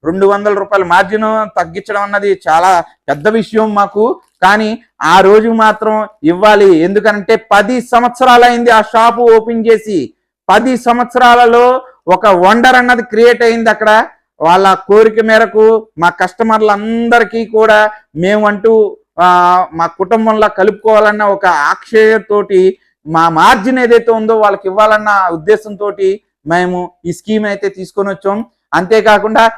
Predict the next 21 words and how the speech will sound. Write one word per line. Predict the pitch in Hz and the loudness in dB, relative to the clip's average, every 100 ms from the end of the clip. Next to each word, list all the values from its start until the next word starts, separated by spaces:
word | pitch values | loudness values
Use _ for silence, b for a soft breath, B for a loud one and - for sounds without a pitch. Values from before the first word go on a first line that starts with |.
| - 165 | -4 2
వచ్చిన | 240 - 285 269 | 2 2 0 0
ప్రతి | - 247 294 | 0 -2 0
ఒక్కరికి | 262 269 269 294 254 254 | 0 2 2 0 -2 -4
కూడా | 247 262 311 - - _ | 0 2 2 -2 -12 _
జర్మన్ | 139 196 247 262 247 | 0 2 2 0 -2
సిల్వర్ | 247 240 247 | -2 0 0
గిఫ్ట్ | 185 220 220 226 | 0 -6 -2 0
అన్నది | 220 214 226 254 _ _ | 0 -2 -4 -8 _ _
ఇవ్వటం | 151 190 220 233 | -2 0 0 0
చేస్తున్నాం. | 214 208 202 208 196 208 220 _ _ - | 0 0 -2 -2 -4 -4 -6 _ _ -4
అంతేకాకుండా | 196 254 269 269 254 233 226 226 226 226 226 427 - _ _ - | -2 0 2 2 4 2 2 0 0 2 2 0 -8 _ _ -8
ఈ | 208 262 262 - _ - | -2 -2 -4 -12 _ -6
మా | 156 208 | 0 0
ఛానల్స్ | 226 - 196 220 240 233 - 202 202 - _ - | 0 -2 -2 0 0 -2 -2 -2 -4 -8 _ -2
ఏ | 160 233 | 4 4
అయితే | 240 233 | 4 2
ఉన్నాయో | 233 226 220 208 214 233 240 _ _ | -2 -2 -2 0 0 -2 -6 _ _
అవి | 175 196 202 208 196 - | -2 -2 -2 -4 -6 -6
టోకెన్స్ | 202 220 226 233 233 | 0 0 0 -2 -2
అన్నది | 214 214 214 | -2 -2 -2
ఇస్తారు. | 196 - 214 196 202 | -4 -2 0 2 0